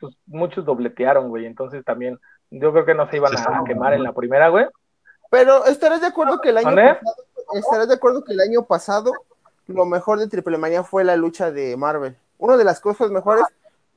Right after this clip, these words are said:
Speaker 3: fue la lucha de Marvel.
Speaker 2: Sí, pero yo creo que sí fue un factor ese que
Speaker 1: El año
Speaker 2: dice el
Speaker 1: pasado,
Speaker 2: Dexman,
Speaker 1: el
Speaker 2: ¿no?
Speaker 1: año pasado considero que sí
Speaker 2: Ajá.
Speaker 1: estuvo un poco mejor, pero también considero que,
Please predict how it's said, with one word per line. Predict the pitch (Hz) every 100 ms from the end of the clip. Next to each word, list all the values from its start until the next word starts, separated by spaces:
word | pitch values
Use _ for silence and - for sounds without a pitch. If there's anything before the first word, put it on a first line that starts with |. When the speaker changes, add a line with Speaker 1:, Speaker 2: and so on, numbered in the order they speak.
| _ -
Speaker 3:
fue | 202
la | 202
lucha | 190 196
de | 151
Marvel. | 151 165 170 160 190 - 156 - _ _ _ _ _ _ _ - 196 165
Speaker 2:
Sí, | 190 214
pero | 185 160
yo | 170
creo | 175 185
que | 185
sí | 180 175
fue | 180
un |
factor | 170 160 160
ese | 160 160
que | -
Speaker 1:
El | 240
año |
Speaker 2:
dice | 320
el | 247
Speaker 1:
pasado, | 254
Speaker 2:
Dexman, | - 269 117
Speaker 1:
el | 247
Speaker 2:
¿no? | 294
Speaker 1:
año |
pasado | 311 269 277
considero | 214 226 254
que |
sí | 196
Speaker 2:
Ajá. | 254
Speaker 1:
estuvo | 240 233
un | 185
poco | 214 240
mejor, | 190 - 214 381 - - _ _ _ -
pero | 170 160
también | 165 170 190 208 202 190 _ _
considero | - 170 165 160 190 190
que, | 165 147 135 131